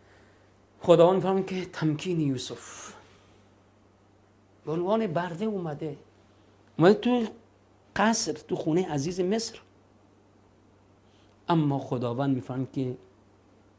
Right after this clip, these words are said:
تمکین کردیم برای یوسف، یعنی الان مکانت و منزلت داره پیدا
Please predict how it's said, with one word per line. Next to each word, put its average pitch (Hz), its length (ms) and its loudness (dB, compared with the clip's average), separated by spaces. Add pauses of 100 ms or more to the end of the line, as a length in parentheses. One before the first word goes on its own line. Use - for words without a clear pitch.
تمکین 127 720 -2
کردیم 107 600 -10
برای 101 280 -10
یوسف، 98 320 -16 (160)
یعنی 117 380 -8 (520)
الان 123 880 -4
مکانت 120 680 -6
و - 20 -6
منزلت 110 800 -8
داره 95 200 -10
پیدا 95 340 -16